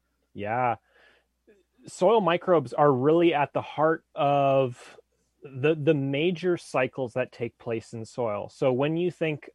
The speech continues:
of, about, uh, nutrient cycling, you know, we can, we can apply nutrients to our soil,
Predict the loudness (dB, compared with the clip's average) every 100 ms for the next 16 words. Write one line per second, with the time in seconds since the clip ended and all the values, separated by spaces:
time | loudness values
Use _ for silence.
0 | -4 -2 -2 -6 _ -8 -4 -4 -4 -8
1 | -20 _ -14 -10 -10 -10 -6 0 0 -2
2 | -6 -6 -6 -8 -8 -8 -8 -16 -14 -8
3 | -2 0 0 -2 -4 _ -20 -2 0 0
4 | -4 -8 -8 0 4 4 2 -2 -4 -6
5 | -4 -4 -6 -6 -4 -4 -4 -6 -4 -4
6 | -8